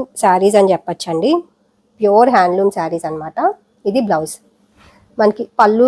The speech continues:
కలరే బ్లౌజ్, కల్నేత షేడ్‌లో వచ్చిందనమాట. ఇది బ్లౌజ్. బ్లౌజ్లో కూడా మనకి బార్డర్ టెంపుల్ డిజైన్ వచ్చి ఎంత బాగుందో. So, శారీ ప్రైస్ వచ్చేసి టూ థౌజండ్ ఫోర్ హండ్రెడ్ రూపీస్ అండి, రెండు వేల నాలుగు వందల రూపాయలు. ఫ్రీ షిప్పింగ్, నచ్చితే వెంటనే ఆర్డర్ చేసుకోండి. And నెక్స్ట్ ఇది కూడా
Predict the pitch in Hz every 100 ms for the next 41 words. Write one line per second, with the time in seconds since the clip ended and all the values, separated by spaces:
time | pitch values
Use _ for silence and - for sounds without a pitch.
0 | 254 226 233 330 330 196 175 170 - 190
1 | 196 220 226 220 196 185 202 185 - 165
2 | 156 151 151 - - 175 220 175 147 -
3 | - _ _ 208 185 185 196 190 247 214
4 | 180 175 165 165 180 196 170 180 190 180
5 | 170 165 175 - 220 165 165 165 156 151
6 | 165 _ _ _ _ _ _ - 208 208
7 | 185 214 190 190 226 214 233 302 - 233
8 | 233 226 226 240 208 208 208 196 190 175
9 | 180 180 196 254 190 185 208 196 170 175
10 | 175 185 180 175 202 277 220 214 - -
11 | 269 320 - 170 - - 190 175 190 220
12 | 175 - 165 185 160 - 160 170 _ _
13 | _ 196 196 202 - - 240 214 226